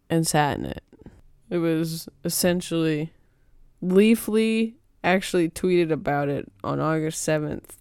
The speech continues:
two thousand twenty, that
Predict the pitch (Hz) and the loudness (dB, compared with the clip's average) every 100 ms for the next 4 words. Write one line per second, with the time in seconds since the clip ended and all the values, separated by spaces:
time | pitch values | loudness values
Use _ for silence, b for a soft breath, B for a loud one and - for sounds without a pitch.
0 | - 160 151 143 147 - - 147 - 175 | -4 0 0 -2 -4 -6 -6 -8 -8 -12
1 | _ b b b b b b 226 175 170 | _ b b b b b b -4 2 2
2 | 151 | 0